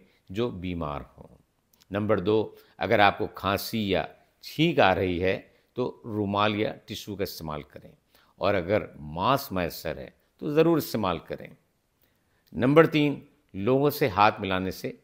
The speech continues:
गुरेज करें। नंबर चार, अपने हाथों को पानी और साबुन से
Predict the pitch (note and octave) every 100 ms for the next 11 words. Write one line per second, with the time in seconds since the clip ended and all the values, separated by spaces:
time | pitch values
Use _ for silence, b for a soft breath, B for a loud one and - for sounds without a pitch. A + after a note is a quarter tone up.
0 | _ _ - E2+ F2+ F2+ - - - -
1 | - - _ _ _ b b G#2+ A#2+ A#2+
2 | A#2+ A2 G#2 - B B G2+ C#3 D3 G#2+
3 | F#2 A2+ F#2 B2+ - b b _ G2 G#2+
4 | B2 C3+ C#3 G2 G#2+ G2+ G#2+ F2 G2+ G2
5 | C3 -